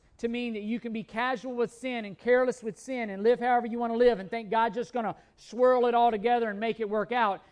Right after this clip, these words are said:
you're wrong. That's a misuse and abuse of this.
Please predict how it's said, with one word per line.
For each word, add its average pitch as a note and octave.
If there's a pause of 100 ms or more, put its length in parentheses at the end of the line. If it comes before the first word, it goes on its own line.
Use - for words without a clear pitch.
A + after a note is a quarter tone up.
you're A#3+
wrong. F3+ (500)
That's A3+
a A3
misuse B3+
and A#3+
abuse G#3
of F#3+
this. -